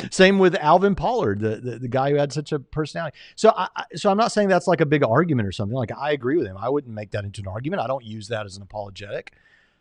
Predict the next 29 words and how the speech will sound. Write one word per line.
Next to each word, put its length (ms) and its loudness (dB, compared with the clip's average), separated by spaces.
But 120 2
I 40 2
have 160 2
to 80 4
admit 440 6
that 100 0
whether 580 2
I 120 -2
should 320 2
or 100 4
not, 360 -4
in 140 0
my 100 4
own 160 2
thinking, 400 -2
that 220 -2
kind 400 -6
of, 320 -6
that 240 -6
kind 280 -2
of 120 0
serves 460 -4
as 220 -8
a 140 -6
little 520 4
tiny 720 -4
part 300 2
of 120 -2
this 380 -2